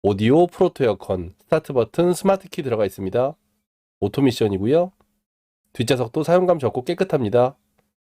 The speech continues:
가죽 상태 좋습니다. 전동 사이드 미러 들어가 있고요. 핸들 리모컨 들어가 있습니다. 후방 카메라 들어가 있고요. 내비게이션, 열선 시트 들어가 있습니다. 하이패스 룸밀러, 블랙박스 들어가 있고요. 핸들 열선 들어가 있습니다.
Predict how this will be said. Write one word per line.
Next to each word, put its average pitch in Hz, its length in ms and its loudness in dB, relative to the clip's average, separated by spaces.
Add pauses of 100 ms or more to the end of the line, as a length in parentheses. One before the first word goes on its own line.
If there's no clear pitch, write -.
(220)
가죽 107 220 -2
상태 123 260 -2
좋습니다. 120 640 -2 (460)
전동 135 260 2
사이드 175 220 2
미러 156 180 2
들어가 117 240 2
있고요. 156 480 0 (600)
핸들 175 160 2
리모컨 165 500 0
들어가 107 240 2
있습니다. 104 540 0 (580)
후방 180 240 0
카메라 160 400 0
들어가 110 240 -2
있고요. 160 520 -2 (200)
내비게이션, 98 800 0
열선 113 300 2
시트 131 240 -4
들어가 107 180 4
있습니다. 101 540 0 (1400)
하이패스 175 400 0
룸밀러, 127 460 2
블랙박스 113 420 -2
들어가 101 240 0
있고요. 139 460 0 (500)
핸들 165 260 2
열선 156 400 2
들어가 104 220 0
있습니다. 98 540 0